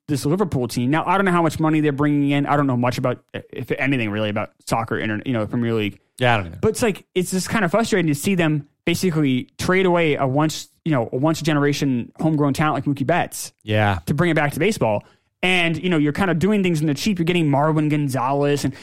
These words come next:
Speaker 1: kind of these, like, spare parts.
Speaker 2: Yeah.
Speaker 1: And you're, like, kind of plugging them in when you have a, a real resource here.
Speaker 2: You
Speaker 1: Now, I get maybe if you, you know, it would be kind of, you know, bad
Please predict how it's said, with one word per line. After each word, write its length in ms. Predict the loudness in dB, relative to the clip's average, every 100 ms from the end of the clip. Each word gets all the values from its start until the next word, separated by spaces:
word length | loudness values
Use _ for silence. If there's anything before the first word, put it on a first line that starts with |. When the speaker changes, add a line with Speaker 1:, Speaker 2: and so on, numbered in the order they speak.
| -6
Speaker 1:
kind 160 | 0 0
of 40 |
these, 140 | 0 0
like, 120 | -4
spare 340 | -2 0 2
parts. 580 | 2 2 2 2 -2 -2
Speaker 2:
Yeah. 480 | 2 4 6 4 2
Speaker 1:
And 140 | 2 2
you're, 80 | 2
like, 80 |
kind 120 | 2 0
of 80 |
plugging 300 | 0 0 2
them 140 | 2 2
in 300 | 2 0 -2
when 280 | -2 0 2
you 120 | 2
have 440 | 2 2 0 0
a, 560 | 0 2 2 2 0 -4 _ _ _ -4
a 80 | 0
real 360 | 2 2 2
resource 540 | 2 0 0 0 0 0
here. 320 | 2 2 0
Speaker 2:
You 160 | -2 0
Speaker 1:
Now, 160 | 2 2
I 80 |
get 280 | 2 0 0
maybe 280 | -2 0 0
if 120 | 0
you, 180 | -2 -2 -2
you 80 | 0
know, 120 | 0
it 100 | 0
would 180 | 0 0
be 100 | 0
kind 160 | 0
of, 220 | 0 -4 -10
you 80 | -4
know, 140 | -2 0
bad 520 | 0 2 2 0